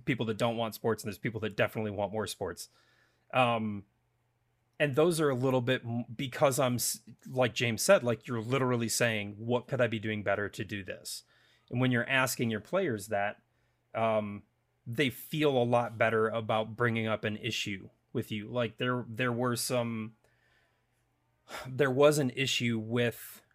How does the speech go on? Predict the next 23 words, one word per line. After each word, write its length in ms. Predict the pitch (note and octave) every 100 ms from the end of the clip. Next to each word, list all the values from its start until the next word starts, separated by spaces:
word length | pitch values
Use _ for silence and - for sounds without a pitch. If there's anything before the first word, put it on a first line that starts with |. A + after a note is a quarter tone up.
| _ _ _ _
uh, 300 | A#2+ A2 G#2+ G#2+ - B2
the 120 | A#2+
booths 720 | A2 G#2+ B2 G#2+ - - - - _ -
in 120 | A#2+
the 100 | A2
restaurant 500 | G#2 G2 - F#2+ - _ _ _ _ _
where 160 | B2+
they 240 | A#2 C3 B2
had 240 | A#2+ A2+
recently 420 | A2 B2 C#3+ A#2
redone 680 | A2 A#2 G#2 A#2 A2+ A2+ G#2+
the, 460 | A2 G#2+ G#2+ G#2+ G2 - _ _ -
uh, 240 | G#2+ G2+
the 140 | G2+
seat 320 | G#2 - B2+ -
tops, 540 | G#2+ F#2+ - - - _ _ _ _
and 220 | A#2+ A2
they 140 | A#2+
wobbled 400 | G#2+ A2 A2+ A2+
around 300 | G#2+ G#2 G2+
a 40 | F#2+
ton. 320 | - F2+ F#2 _ _ _ _ _ _ _ _ _ -
Um, 460 | A#2+ A2+ G#2+ G2+